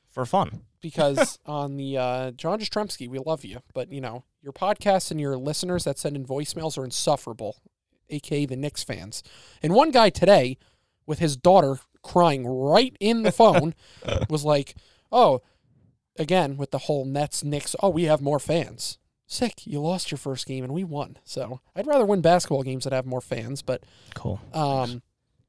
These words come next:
Speaker 2: um, he was talking about, like, "Oh, you know, the Nets fans that are around for the Izod Center days and can, you know, point out Kerry Kittles and,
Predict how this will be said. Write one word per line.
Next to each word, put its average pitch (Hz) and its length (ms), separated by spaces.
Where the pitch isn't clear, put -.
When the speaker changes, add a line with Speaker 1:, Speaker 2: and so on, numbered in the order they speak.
Speaker 2:
um, 123 720
he 165 140
was 147 140
talking 165 300
about, 147 280
like, 135 300
"Oh, 147 240
you 151 140
know, 131 280
the 160 80
Nets 185 260
fans 160 380
that 151 140
are 147 80
around 151 260
for - 100
the 135 60
Izod 156 440
Center 143 240
days 135 300
and 139 140
can, 143 200
you 135 80
know, 127 120
point 180 360
out 160 180
Kerry 170 300
Kittles 143 540
and, 135 180